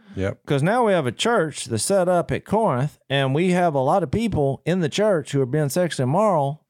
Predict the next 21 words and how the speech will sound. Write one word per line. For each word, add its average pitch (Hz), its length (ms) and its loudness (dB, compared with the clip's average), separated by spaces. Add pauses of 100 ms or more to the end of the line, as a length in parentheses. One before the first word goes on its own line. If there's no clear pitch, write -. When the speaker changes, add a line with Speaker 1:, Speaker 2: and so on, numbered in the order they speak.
Speaker 2:
in 208 140 0
the 190 60 0
name 185 280 0
of 143 40 -4
Jesus. 151 560 -2 (400)
Speaker 1:
Yep. 104 220 -4
Speaker 2:
Well, 131 140 0
we 214 120 0
got 220 180 2
a 123 40 0
problem 170 460 -2
here. 90 280 -4 (560)
Speaker 1:
Yep. 104 140 -10
Speaker 2:
So 151 160 0
he 170 240 2
says, 165 680 0 (300)
"I'm 185 320 0
not 190 280 0
meaning 156 760 0
the 120 140 -2
people 135 680 -2